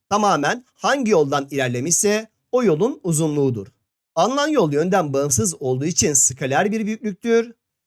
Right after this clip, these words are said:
S I'deki birimi metredir. Evet, yolun birimi,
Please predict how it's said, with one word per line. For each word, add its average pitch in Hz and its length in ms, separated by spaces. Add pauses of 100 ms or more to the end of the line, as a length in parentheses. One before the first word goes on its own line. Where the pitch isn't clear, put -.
(280)
S 214 240
I'deki 185 300
birimi 151 480 (120)
metredir. 208 720 (120)
Evet, 127 320
yolun 131 300
birimi, 117 300